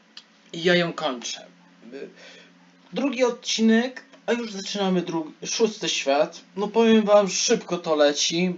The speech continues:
bo tak nagrywam około pół godzinki, tak myślę, że starczy. Więc jeszcze jeden chyba odcinek zostanie nam do zrobienia, albo dwa. Ale jeszcze nie tylko, no bo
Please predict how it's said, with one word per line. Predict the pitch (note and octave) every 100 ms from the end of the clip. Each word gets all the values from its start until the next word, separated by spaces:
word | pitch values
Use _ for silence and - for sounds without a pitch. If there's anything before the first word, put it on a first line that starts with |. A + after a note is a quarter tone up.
| -
bo | D#3+
tak | E3+ G3+ G3+
nagrywam | G#3+ G#3+ A3 G3+ F#3+ - _ -
około | A#3+ - B3+ A#3
pół | A3+ A3+ G#3+
godzinki, | G3+ F#3 F3 F#3 F#3+ F#3 E3
tak | F3 D3+
myślę, | F3+ F3 D#3+
że | D#3
starczy. | - - D#3 - - F3 F3 F3+ _ _ _ _ _ _ _ _ _ - - - - - - - _
Więc | E3+ E3+ -
jeszcze | G3 - G#3
jeden | G#3 A3 A3 F#3
chyba | G#3 F#3 F3+
odcinek | E3+ - F#3+ F#3+ F3
zostanie | F3 E3 - F#3+ F#3
nam | F3+ E3
do | D#3+ E3
zrobienia, | D#3 D#3 C#3+ C#3 B2 B2
albo | B2+ D3 C3
dwa. | A#2+ - - - _ _ _ -
Ale | F3 G3+
jeszcze | G#3+ G#3+ G#3
nie | G3 G3
tylko, | G3 - - F2 -
no | C3+
bo | C#3+ C#3+